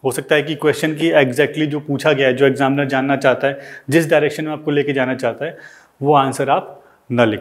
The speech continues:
पाओ। So, you know, what I will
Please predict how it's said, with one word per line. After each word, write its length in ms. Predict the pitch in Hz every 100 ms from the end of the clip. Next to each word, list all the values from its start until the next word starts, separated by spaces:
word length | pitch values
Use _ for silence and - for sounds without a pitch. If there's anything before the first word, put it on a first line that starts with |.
| -
पाओ। 180 | 107 - _ - - _ _ _ _
So, 220 | - 151 160 156 160 202 - - _ _ _ _ - 131
you 100 | 165
know, 180 | 180 160 143 139 - - _ -
what 140 | 147 160
I 100 | 165 170
will 420 | 170 170 175